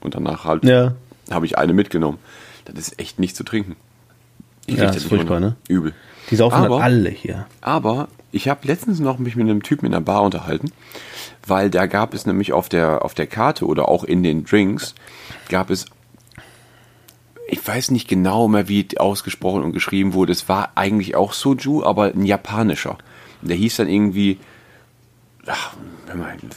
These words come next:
Speaker 1: Sochu mit C H geschrieben statt J oder
Speaker 2: Okay.
Speaker 1: irgendwie so, keine Ahnung, weiß ich
Speaker 2: Mhm.
Speaker 1: nicht. Und hab den Typen gefragt, was das ist,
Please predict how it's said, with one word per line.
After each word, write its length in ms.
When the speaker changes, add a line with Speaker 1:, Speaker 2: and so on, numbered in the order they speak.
Speaker 1:
Sochu 720
mit 200
C 220
H 200
geschrieben 400
statt 200
J 380
oder 160
Speaker 2:
Okay. 80
Speaker 1:
irgendwie 240
so, 200
keine 260
Ahnung, 320
weiß 180
ich 120
Speaker 2:
Mhm. 120
Speaker 1:
nicht. 100
Und 100
hab 100
den 120
Typen 240
gefragt, 340
was 80
das 100
ist, 260